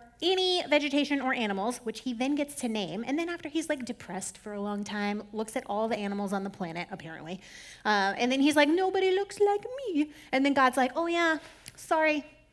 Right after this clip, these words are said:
forgot to make you one of you." And then takes a bone out of his side and makes Eve. Also, the whole feel of the entire chapter is different.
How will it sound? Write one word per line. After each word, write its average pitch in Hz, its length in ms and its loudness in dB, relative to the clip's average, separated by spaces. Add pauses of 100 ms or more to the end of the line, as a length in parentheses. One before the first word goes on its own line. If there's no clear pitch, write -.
(200)
forgot 294 400 2
to 320 80 -2
make 311 240 0
you 311 140 -6
one 302 180 -2
of 285 120 -2
you." 285 260 0 (320)
And 254 160 2
then 269 100 2
takes 311 240 2
a 302 60 2
bone 294 300 4
out 277 80 6
of 240 80 2
his 226 140 2
side 208 260 2
and 214 100 -2
makes 240 200 -2 (220)
Eve. 185 300 -4 (1080)
Also, 453 240 2
the 403 80 2
whole 415 220 0
feel 381 420 0
of 311 100 0
the 294 100 0
entire 294 400 0
chapter 247 360 0
is 190 80 -2
different. 175 300 -8